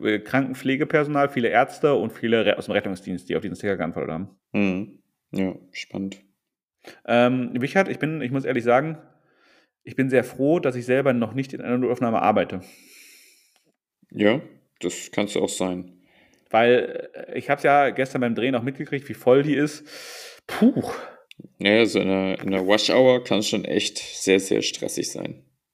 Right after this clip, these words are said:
Speaker 1: Sehr stressig. Und, äh, auch die Patienten sind leider auch nicht so dankbar dann, ne?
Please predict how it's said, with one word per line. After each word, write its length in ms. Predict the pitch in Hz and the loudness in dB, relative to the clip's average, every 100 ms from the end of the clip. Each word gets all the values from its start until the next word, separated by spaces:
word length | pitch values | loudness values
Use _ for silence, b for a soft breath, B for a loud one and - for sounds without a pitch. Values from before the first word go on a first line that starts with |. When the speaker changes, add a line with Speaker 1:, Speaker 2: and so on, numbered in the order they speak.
| _ _ b b b b _ _ _ 113 110 - | _ _ b b b b _ _ _ -18 -18 -16
Speaker 1:
Sehr 300 | 120 123 113 | -2 2 2
stressig. 540 | - 98 - 92 - _ _ _ _ _ b b b b - | 2 -10 -10 -12 -14 _ _ _ _ _ b b b b 0
Und, 340 | 120 123 123 - - _ - | 0 2 -2 -10 -16 _ -20
äh, 140 | 160 - _ | -20 -20 _
auch 420 | 139 135 - - 135 | 4 4 2 -8 -4
die 100 | 131 | 0
Patienten 580 | 131 - 151 160 160 | 0 2 2 2 -6
sind 280 | 120 131 156 | -2 -2 0
leider 380 | 117 131 143 139 | 4 4 6 4
auch 180 | 123 - | 2 0
nicht 200 | 135 135 | -4 -4
so 140 | 117 | -4
dankbar 580 | 113 135 170 - 80 80 | 0 0 -2 -4 -2 0
dann, 280 | 82 85 78 | -2 -4 0
ne? 220 | 120 220 | 2 2